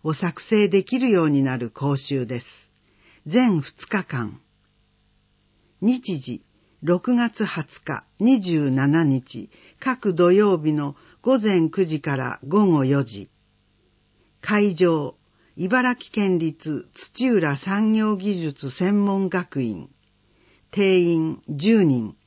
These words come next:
多数は抽選。受講料五千円。持ち物、筆記用具。キャンバを利用するにはメールアドレスが必要です。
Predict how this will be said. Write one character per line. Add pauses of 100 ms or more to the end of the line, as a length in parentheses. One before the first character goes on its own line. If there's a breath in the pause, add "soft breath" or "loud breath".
(280 soft breath)
多
数
は
抽
選。 (1300)
受
講
料 (220)
五
千
円。 (1040)
持
ち
物、 (320)
筆
記
用
具。 (680)
キ
ャ
ン
バ
を
利
用
す
る
に
は
メ
ー
ル
ア
ド
レ
ス
が
必
要
で
す。